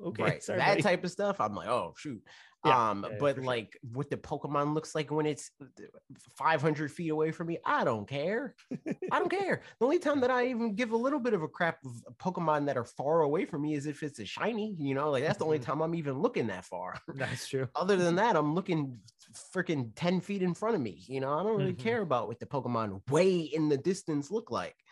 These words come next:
Speaker 1: Mm-hmm.
Speaker 2: Hence why they prioritize it like that, because they're thinking,
Speaker 1: Yes,
Speaker 2: like,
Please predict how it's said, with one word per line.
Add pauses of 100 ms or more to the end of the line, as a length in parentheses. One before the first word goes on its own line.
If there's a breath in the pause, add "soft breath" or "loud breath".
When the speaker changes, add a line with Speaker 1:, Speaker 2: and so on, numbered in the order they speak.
(260 soft breath)
Speaker 1:
Mm-hmm. (320)
Speaker 2:
Hence
why
they
prioritize
it
like
that,
because
they're
thinking,
Speaker 1:
Yes,
Speaker 2:
like,